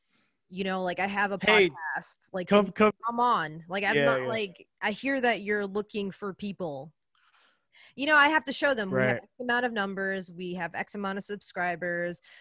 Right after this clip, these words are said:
Speaker 1: This is our goal. This is our mission. Do our goals align? You know, like, I have to demonstrate all of that, right?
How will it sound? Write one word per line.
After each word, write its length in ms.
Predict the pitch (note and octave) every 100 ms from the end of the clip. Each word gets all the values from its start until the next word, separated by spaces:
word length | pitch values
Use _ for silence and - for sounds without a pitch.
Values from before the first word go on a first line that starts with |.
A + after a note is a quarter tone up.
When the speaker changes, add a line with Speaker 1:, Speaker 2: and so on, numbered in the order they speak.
| _
Speaker 1:
This 160 | G#3+ A#3+
is 100 | G#3+
our 120 | G3
goal. 280 | F#3 F#3+ G3
This 140 | F#3+
is 100 | G3
our 120 | F#3
mission. 500 | F3 F#3 - F#3 F#3 - _
Do 140 | G3+
our 100 | F#3
goals 280 | F#3+ G3 F#3+
align? 760 | F3+ E3 F#3 F#3 F3+ F#3 F#3+ F3 -
You 140 | F3+
know, 140 | F#3 F3+
like, 160 | F3
I 60 | F3+
have 180 | G3 -
to 100 | E3
demonstrate 560 | D3+ G3 G3 - E3+
all 240 | B2+ E3+ E3+
of 60 |
that, 480 | G3 B3 G#3+ G3 -
right? 420 | D#3 E3+ F#3+ G#3